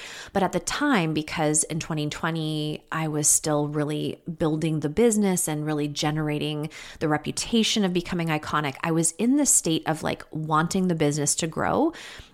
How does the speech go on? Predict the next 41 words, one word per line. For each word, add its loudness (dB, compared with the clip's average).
versus 2
knowing 4
the 4
business 4
will 2
grow. 4
And 4
that's 0
something 0
right 0
there 2
that -6
is 2
really 4
important -2
for -2
you 0
to 2
discern. 2
Do -4
you 2
want 0
your 2
business 4
to -2
grow, 2
or 4
are 6
you 4
looking 0
forward 2
to -2
the 0
growth 0
that 0
is 2
rightfully 0
yours? 0
And 0
the 2
want 2